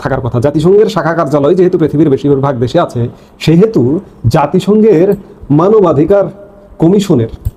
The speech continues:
কার্যালয় পৃথিবীর দেশে দেশে থাকার কথা, কিন্তু নেই। কোথায় আছে দেখুন, যেগুলো দুর্বল, সংকটাপন্ন দেশ, আমি আগেও বলেছি, আবারও বলছি, পৃথিবীর মাত্র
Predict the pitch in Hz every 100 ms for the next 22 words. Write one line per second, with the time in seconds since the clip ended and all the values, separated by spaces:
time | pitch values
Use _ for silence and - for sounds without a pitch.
0 | - - - 185 175 151 135 151 117 -
1 | - - - 165 196 196 147 185 180 180
2 | 147 147 139 131 185 - - - - 147
3 | 151 147 156 - - - - - - 202
4 | 254 214 143 127 - 160 175 117 170 220
5 | 165 196 - - - - - 151 180 190
6 | 220 277 - - - - - 196 226 220
7 | 190 165 170 185 156 139 - - - 147
8 | - - 147 208 208 202 202 214 - -
9 | - 147 165 226 220 170 - 160 175 170
10 | 208 175 151 -